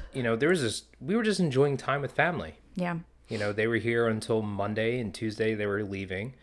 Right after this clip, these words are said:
Speaker 1: So we just said, "You know
Speaker 2: Ten forty,
Speaker 1: what?"
Speaker 2: they left in the morning.
Speaker 1: Yeah.
Speaker 2: Mm-hmm.
Speaker 1: Krista has that on the
Speaker 2: Yep.
Speaker 1: written down.
Speaker 2: Right. Written down. <laughs>
Speaker 1: But, um,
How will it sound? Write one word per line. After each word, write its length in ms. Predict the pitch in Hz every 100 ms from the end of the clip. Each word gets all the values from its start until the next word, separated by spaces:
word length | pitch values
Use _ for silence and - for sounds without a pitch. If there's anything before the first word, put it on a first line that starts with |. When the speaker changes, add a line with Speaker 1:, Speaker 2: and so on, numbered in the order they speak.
| - - -
Speaker 1:
So 200 | - 135
we 160 | 127 147
just 220 | 151 147
said, 180 | 151 151
"You 60 | 147
know 40 |
Speaker 2:
Ten 60 | 147
forty, 140 | 160
Speaker 1:
what?" 100 | 175
Speaker 2:
they 120 | 190 190
left 300 | 156 - -
in 80 |
the 60 | 185
morning. 320 | 160 151 180
Speaker 1:
Yeah. 120 | 143 175
Speaker 2:
Mm-hmm. 300 | 160 170 202 - -
Speaker 1:
Krista 200 | 92 90
has 160 | 98 104
that 120 | 104
on 120 | 117
the 100 | 131 - 247 - -
Speaker 2:
Yep. 140 | 180 214 196 - - - -
Speaker 1:
written 240 | 110 123
down. 340 | 127 104 110 139
Speaker 2:
Right. 200 | 151 - - -
Written 260 | 170 - 190
down. 340 | 165 160 202 -
<laughs> 160 | 285 311 - - - - - -
Speaker 1:
But, 200 | 147 131
um, 360 | 127 120 123